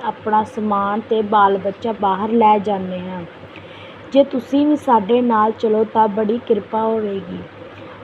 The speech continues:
ਗੁਰੂ ਜੀ ਨੇ ਕਿਹਾ, "ਜੇਕਰ ਤੁਸੀਂ ਸਾਡੀ ਸਿੱਖੀ ਧਾਰਨ ਕਰ ਲਵੋ ਅਤੇ ਸਤਿਨਾਮ ਦਾ ਜਾਪ ਜਪੋ ਤਾਂ ਫਿਰ ਕਦੀ ਤੁਹਾਡੇ ਘਰ ਨਹੀਂ ਸੜਨਗੇ।" ਤਦ ਉਹ ਨਗਰ ਨਿਵਾਸੀ ਗੁਰੂ ਜੀ ਦਾ ਬਚਨ ਮੰਨ ਕੇ ਦੂਸਰੇ ਪਿੰਡ ਜਾਣ ਦੀ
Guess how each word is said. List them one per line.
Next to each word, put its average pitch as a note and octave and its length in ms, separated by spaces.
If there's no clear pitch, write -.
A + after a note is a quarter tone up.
ਗੁਰੂ C4 320
ਜੀ D4+ 220
ਨੇ C#4+ 120
ਕਿਹਾ, A3+ 380
"ਜੇਕਰ A#3 380
ਤੁਸੀਂ A#3+ 340
ਸਾਡੀ A3 420
ਸਿੱਖੀ C4+ 480
ਧਾਰਨ A3+ 420
ਕਰ G#3+ 320
ਲਵੋ A3 420
ਅਤੇ C4+ 220
ਸਤਿਨਾਮ A#3+ 960
ਦਾ A3 260
ਜਾਪ A3+ 400
ਜਪੋ A3+ 400
ਤਾਂ A3+ 260
ਫਿਰ B3 260
ਕਦੀ A#3 280
ਤੁਹਾਡੇ A#3 540
ਘਰ A3 340
ਨਹੀਂ A3 300
ਸੜਨਗੇ।" G#3 640
ਤਦ B3 220
ਉਹ C4 180
ਨਗਰ B3 440
ਨਿਵਾਸੀ A#3+ 500
ਗੁਰੂ A#3 360
ਜੀ A3+ 300
ਦਾ A3 240
ਬਚਨ C4+ 460
ਮੰਨ G#3+ 320
ਕੇ G#3+ 280
ਦੂਸਰੇ A#3+ 420
ਪਿੰਡ A3+ 320
ਜਾਣ G#3+ 420
ਦੀ A3+ 160